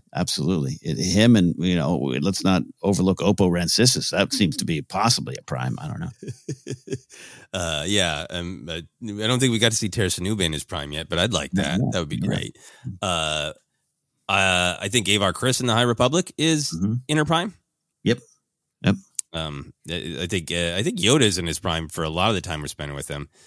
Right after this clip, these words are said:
Speaker 2: I think, uh, maybe not entirely physically in his prime by the time of Attack of the Clones, 'cause he can still do everything he needs to do, but he is
Speaker 1: Mm-hmm.
Speaker 2: paying for it in the morning. <laughs> He,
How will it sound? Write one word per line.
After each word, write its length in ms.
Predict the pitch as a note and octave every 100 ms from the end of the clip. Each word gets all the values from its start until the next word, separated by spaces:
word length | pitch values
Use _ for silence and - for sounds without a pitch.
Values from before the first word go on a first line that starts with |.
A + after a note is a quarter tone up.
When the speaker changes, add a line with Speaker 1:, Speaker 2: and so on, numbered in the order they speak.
| _
Speaker 2:
I 60 | -
think, 200 | E2+ D#2+ _ _ -
uh, 420 | F2 D#2+ D2+ D2 D2+
maybe 540 | F#2 A2 A#2+ C3+ C3+
not 200 | B2 G#2+
entirely 520 | F#2 - A2+ A#2 A2+
physically 480 | G2 - G#2+ G#2 G2+
in 60 | F2+
his 100 | E2
prime 320 | F2 D#2+ D#2
by 80 | D#2
the 60 | D#2
time 160 | D#2+
of 80 | D#2
Attack 240 | D2+ D#2 C#2+
of 40 |
the 80 | D#2
Clones, 340 | F2 D2+ C#2
'cause 160 | - -
he 100 | D#2+
can 120 | D2+
still 200 | - F2+
do 140 | E2+
everything 280 | E2+ F2 F#2+
he 60 | F2
needs 220 | F2 F2
to 100 | F2+
do, 260 | E2 F2+ D#2+ - _
but 160 | D#2+ D#2 _
he 300 | - - E2
is 120 | D#2
Speaker 1:
Mm-hmm. 120 | F2+ F2
Speaker 2:
paying 240 | E2 E2
for 180 | - D#2
it 40 |
in 60 | D#2+
the 80 | D#2
morning. 340 | D2+ C#2+ C#2+ _
<laughs> 40 | _
He, 200 | - C3